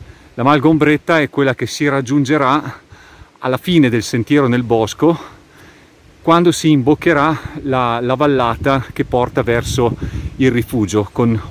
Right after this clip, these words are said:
un dislivello ormai moderato e una pendenza contenuta. Vediamo infatti che per la malga ombretta si può andare continuando lungo questa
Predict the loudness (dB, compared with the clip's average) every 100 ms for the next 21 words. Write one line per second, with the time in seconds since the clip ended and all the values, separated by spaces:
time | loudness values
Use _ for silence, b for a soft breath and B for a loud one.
0 | -4 -2 -2 0 2 2 4 2 0 -8
1 | B B B -4 0 2 2 -2 -6 -8
2 | -2 0 2 2 0 -2 -2 0 2 0
3 | -4 -4 -2 -2 -2 -2 -2 -2 B B
4 | B B B B 0 2 2 0 0 -4
5 | -6 -8 -8 -4 0 0 0 -2 0 0
6 | -2 -6 -6 -14 _ B B B B -20
7 | -4 -2 -2 -6 -20 -20 _ _ -6 -2
8 | 2 2 2 0 2 2 0 -2 -6 -6
9 | -6 -2 -2 -2 B B B B B -2
10 | 2 2 2 0 -2 0 -2 0 0 0
11 | -2 -4 -10 _ b b b -2 0 0
12 | -2 -2 -4